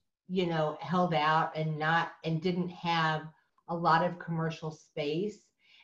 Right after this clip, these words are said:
And that may give us a little bit different feel than, like, a Ferndale or a Hazel Park or, or whatever. But the other thing I would say to that is we have commercial space that isn't actually being utilized in the city. And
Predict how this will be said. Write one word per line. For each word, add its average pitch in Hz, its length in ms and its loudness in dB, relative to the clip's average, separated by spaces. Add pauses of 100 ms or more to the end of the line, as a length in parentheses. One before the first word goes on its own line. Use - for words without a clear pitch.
And 175 120 -2
that 160 180 2
may 165 200 2
give 165 200 -2
us 160 220 0
a - 20 -8
little 160 240 -2
bit 160 180 -2
different 165 380 -8
feel 156 240 -2
than, 156 160 -6
like, 151 160 -8
a 156 160 -4
Ferndale 147 520 -4
or 139 180 -4
a 131 60 -6
Hazel 151 400 -6
Park 139 380 -4
or, 139 240 -6
or 147 100 -4
whatever. 156 560 -2 (520)
But 175 460 2 (400)
the 190 180 2
other 220 160 4
thing 196 220 -2
I 165 100 0
would 160 260 0
say 156 200 -2
to 214 200 -8
that 160 300 0
is 160 160 -6
we 175 120 -2
have 185 320 2
commercial 175 380 -6
space 160 380 -4
that 156 160 -4
isn't 165 200 -6
actually 156 440 -6
being 147 340 -10
utilized 180 840 -4 (460)
in 190 180 0
the 190 100 0
city. 208 600 -2 (580)
And 165 640 4